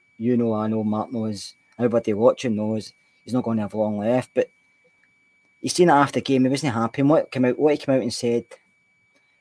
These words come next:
was probably his best press conference I've seen him give. And I know it wasn't, uh, and I, uh, since he's been here, usually he talks and talks and talks, and you think, "Right, enough." But he came out and spoke the truth. "We were rotten,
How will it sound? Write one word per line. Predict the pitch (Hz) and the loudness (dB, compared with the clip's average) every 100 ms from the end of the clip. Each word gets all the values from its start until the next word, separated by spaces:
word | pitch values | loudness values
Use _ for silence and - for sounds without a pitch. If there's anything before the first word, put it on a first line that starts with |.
| - | -16
was | 113 | -4
probably | - 139 135 | 4 4 4
his | 117 104 | 0 -2
best | - 120 113 | 0 0 0
press | - 117 117 | 0 0 2
conference | 127 120 113 113 | 0 0 -4 -4
I've | 110 | -4
seen | - | -4
him | 107 | -6
give. | 104 143 147 - - _ _ _ | 0 2 2 -2 -20 _ _ _
And | 113 | -4
I | 117 | 0
know | 123 | 2
it | 131 | 2
wasn't, | 120 107 113 113 82 | 0 -2 -4 -4 -4
uh, | 101 - _ _ _ _ | -6 -8 _ _ _ _
and | 110 120 - _ | -6 -6 -6 _
I, | 113 | -10
uh, | 107 | -10
since | - 113 - | -10 -12 -10
he's | 107 | -8
been | 127 131 | -4 -2
here, | |
usually | 127 131 135 123 | -2 -2 0 -2
he | |
talks | - 120 80 | 2 0 0
and | 107 | -4
talks | 110 107 - | 0 0 -2
and | 104 | -8
talks, | - 113 85 | 2 2 2
and | 120 | -6
you | 110 | -4
think, | 117 110 | -4 -4
"Right, | 113 98 | -6 -8
enough." | 113 120 - _ _ _ _ _ - | -6 -8 -10 _ _ _ _ _ -6
But | - | -6
he | - | -6
came | 123 | 0
out | 127 120 | 2 2
and | 113 | -2
spoke | - 117 - | -4 -4 -4
the | |
truth. | - 113 110 110 | -8 -10 -8 -4
"We | |
were | 113 107 | -4 0
rotten, | 120 117 113 | 0 0 -2